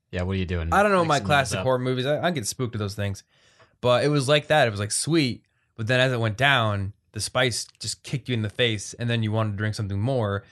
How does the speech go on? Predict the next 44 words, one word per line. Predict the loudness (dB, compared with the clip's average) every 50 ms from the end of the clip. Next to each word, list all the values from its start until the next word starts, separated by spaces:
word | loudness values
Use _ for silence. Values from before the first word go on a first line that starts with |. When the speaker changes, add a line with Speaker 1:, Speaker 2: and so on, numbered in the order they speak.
| _ _ _ _
Speaker 2:
But | -4 -4
of | -4 -2
course, | -4 -4 -4 -4 -6
all | -6 -4 -4
you | -4 -4
have | -4 -4 -6
in | -6
front | -6 -4 -4 -2
of | -2 -2
you | -2 -4 -4
is | -4 -6 -6
the | -6 -8
same | -6 -4 -2 -2 -2 -2
drink. | -2 -2 -2 -2 -4 -8 -14 _ _ _ _ _ _ _ _ _
Speaker 1:
Yeah. | -2 0 0 0 -2 -4
Speaker 2:
So, | -6 -2 0 0 0 2 0 0 -2 -4 -4 -6 -12 _ _ _ _ _ _ _ _ _ _ _ -2
I | 0
Speaker 1:
It's | 2
Speaker 2:
don't | 2
Speaker 1:
a | 2 2
Speaker 2:
know. |
Speaker 1:
trap. | 0 -2 -2 -4 -6 _ -18 _
Speaker 2:
It | -8
was | -6 -4 -4
a |
trap. | -2 2 2 2 2 0 0
It | -2
was | -2 0
a | 0
very | 2 2 2 0
good | 0 -2 0
way | 0 0
to | 0 0
get | -2 -2
me | -2 -2
to | -2 0
buy | 0 2 2 2
another | 0 0 0 -2 -2 -2
drink. | -2 -2 -2 -2 -4 -6 -10 _ _ _ _ _ _ _ _ _ _ _ _ _ _ _ _ _ _ _
That | -8 -6 -6
was | -6 -4
not | -2 -4 -4 -4 -6
that | -8 -8 -8 -10
one. | -14 -18 -20 -20